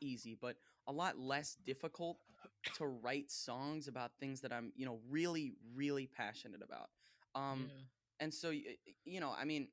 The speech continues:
Speaker 1: I feel like the most boring songs are like, "Oh, I, I kinda love this girl," or something like that, versus, like,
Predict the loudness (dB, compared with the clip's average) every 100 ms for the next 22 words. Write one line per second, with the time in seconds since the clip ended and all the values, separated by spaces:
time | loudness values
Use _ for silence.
0 | _ _ -6 -2 2 2 2 -2 0 2
1 | 2 2 2 2 2 0 -2 0 -2 -4
2 | _ _ _ 4 6 6 4 0 -4 _
3 | -6 -6 -4 -2 4 6 6 4 2 2
4 | -4 -4 -2 -2 0 -2 -2 -2 0 2
5 | 2 0 2 0 2 -2 -2 0 0